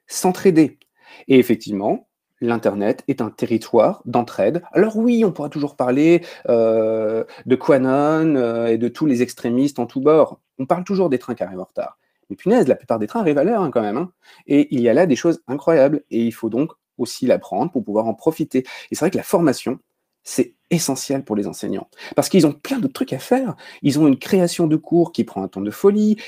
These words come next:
Ils ont l'accompagnement personnalisé des élèves qui prend beaucoup de temps. C'est vrai que c'est très facile de faire du prof bashing, hein. Euh, mais dans la période en plus dans laquelle nous sommes, ce sont des enseignants qui ont tenu la baraque devant les élèves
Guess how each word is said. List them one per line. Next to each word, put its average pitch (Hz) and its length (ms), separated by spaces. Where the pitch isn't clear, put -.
Ils 131 140
ont 131 40
l'accompagnement 131 580
personnalisé 131 480
des 123 240
élèves 127 240
qui 110 140
prend 98 200
beaucoup 180 340
de 185 60
temps. 226 240
C'est - 120
vrai 320 80
que 254 60
c'est 196 60
très 165 160
facile 208 400
de 127 80
faire 120 180
du 113 100
prof 107 240
bashing, 107 440
hein. 170 120
Euh, 104 200
mais 113 80
dans 160 120
la 220 100
période 185 320
en 139 60
plus 139 160
dans 120 80
laquelle 110 260
nous 113 100
sommes, 107 300
ce - 120
sont 156 80
des 135 140
enseignants 127 460
qui 117 320
ont 127 120
tenu 202 480
la 156 100
baraque 139 540
devant 123 400
les 113 220
élèves 104 280